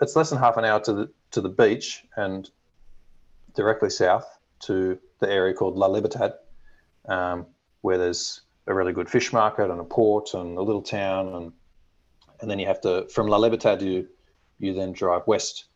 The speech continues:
another sort of twenty minutes to El Zonte. So it's kind of forty, fifty minutes to El Zonte. So it's not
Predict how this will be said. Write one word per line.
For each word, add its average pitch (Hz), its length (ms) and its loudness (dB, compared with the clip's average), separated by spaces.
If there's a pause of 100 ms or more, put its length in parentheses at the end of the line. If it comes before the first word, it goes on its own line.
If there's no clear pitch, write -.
another 92 440 -2
sort 92 200 -4
of 87 40 -10
twenty 101 220 -4
minutes 87 380 -10
to 92 180 -2
El 90 100 -2
Zonte. 92 480 -6
So - 140 -6
it's - 100 -10
kind 120 180 0
of 95 80 -6
forty, 92 320 -2
fifty 95 400 -8
minutes 92 440 -10
to - 260 -4 (560)
El - 80 2
Zonte. - 300 0
So - 100 0
it's - 100 -2
not - 200 -2